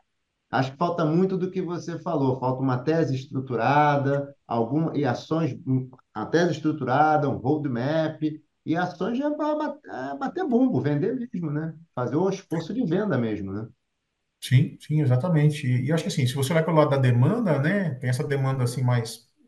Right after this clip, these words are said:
Speaker 2: qualitativa, eu tô falando só mais parte qualitativa ainda, né?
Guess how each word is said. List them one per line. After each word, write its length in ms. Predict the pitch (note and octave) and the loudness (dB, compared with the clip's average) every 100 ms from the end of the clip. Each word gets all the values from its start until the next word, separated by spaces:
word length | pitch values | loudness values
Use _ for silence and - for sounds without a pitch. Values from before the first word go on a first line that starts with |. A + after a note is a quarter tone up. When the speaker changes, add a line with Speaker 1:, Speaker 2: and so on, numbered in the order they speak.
| _ - | _ -4
Speaker 2:
qualitativa, 560 | B2+ B2+ B2+ A2+ B2+ | 0 0 -2 -4 -8
eu 20 | |
tô 80 | A#2+ | -6
falando 180 | B2+ D#3 | -2 -2
só 120 | D#3+ | 0
mais 180 | D#3+ E3+ | -2 -4
parte 200 | - E3 | -8 -10
qualitativa 680 | - F3+ F3 G#3 G3+ D3 B2+ | -8 -8 -4 -6 -4 -2 0
ainda, 240 | A#2 A#2+ | 2 0
né? 200 | A#2+ B2+ | 0 -2